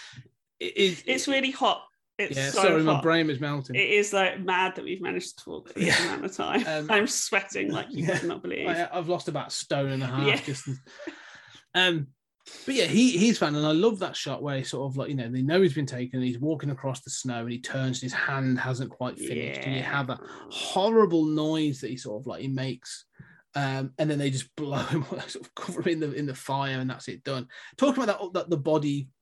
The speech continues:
Speaker 1: burn, like, you get quite a few of them in this, and some great ones. Um, <coughs> but then,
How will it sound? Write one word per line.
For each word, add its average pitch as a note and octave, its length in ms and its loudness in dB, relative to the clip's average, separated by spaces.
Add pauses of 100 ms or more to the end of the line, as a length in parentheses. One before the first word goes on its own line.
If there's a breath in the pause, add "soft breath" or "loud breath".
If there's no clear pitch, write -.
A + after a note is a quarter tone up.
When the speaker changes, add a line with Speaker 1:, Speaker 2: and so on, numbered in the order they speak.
(120)
Speaker 1:
burn, D3 540 -2
like, D3 160 -8
you D#3 100 -6
get - 200 -6
quite - 200 -14
a - 40 -18
few F#3+ 140 0
of G3 60 2
them E3 120 2
in C3 60 -6
this, - 200 -16
and C#3+ 80 -8
some C3+ 160 -6
great D#3+ 360 -2
ones. A#2 320 -16 (960 loud breath)
Um, D#3+ 320 -2 (140)
<coughs> - 120 -6
but B3 880 4
then, D#3+ 380 0